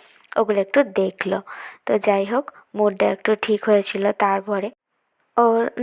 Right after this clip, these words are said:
দাদা আর ঠাম্মির আসতে দেরি হয়েছিল ঠিকই, কিন্তু, উম, ফ্রেশ হয়ে আগে নাতনিকে টাইম দেয়। মানে, মা একদম, উম, ফ্রেশ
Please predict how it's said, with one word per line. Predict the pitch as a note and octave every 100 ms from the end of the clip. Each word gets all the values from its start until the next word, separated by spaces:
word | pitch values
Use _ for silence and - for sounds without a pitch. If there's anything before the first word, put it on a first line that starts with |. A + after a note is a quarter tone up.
| A#3
দাদা | A3+ A3 A3+
আর | - A#3
ঠাম্মির | B3+ A3+ A3+ A#3+ -
আসতে | - G#3+ B3+
দেরি | A#3+ A3+ A3 A#3+
হয়েছিল | B3 C4 C4+ C4+
ঠিকই, | C4 A3 A#3 B3+ - - -
কিন্তু, | - A3+ G#3+ A#3+ A#3 A#3
উম, | A#3 A3+
ফ্রেশ | A3 - A3+ A3+ -
হয়ে | A3 A3+ -
আগে | - A3 A#3
নাতনিকে | A#3+ G#3+ - A3 A#3
টাইম | A3+ G#3+ G#3+ G#3
দেয়। | A3 A#3 - - -
মানে, | - A3
মা | A3 G#3 G#3+ A3
একদম, | - G#3 - A3+ B3+ -
উম, | A3 G#3 G3+
ফ্রেশ | G#3 - A3